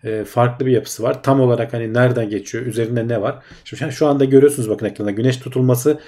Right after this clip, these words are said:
esnasında etrafında görülen şu taç, taç benzeri bir yapı. E,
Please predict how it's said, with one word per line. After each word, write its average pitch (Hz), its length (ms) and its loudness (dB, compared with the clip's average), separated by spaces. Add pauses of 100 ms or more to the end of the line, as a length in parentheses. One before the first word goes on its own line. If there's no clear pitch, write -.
(240)
esnasında 135 640 0
etrafında 131 600 2
görülen 123 400 0
şu 135 320 -2 (260)
taç, - 320 -4 (220)
taç 123 280 -4
benzeri 110 380 0
bir 123 60 0
yapı. 117 320 0 (640)
E, 113 320 2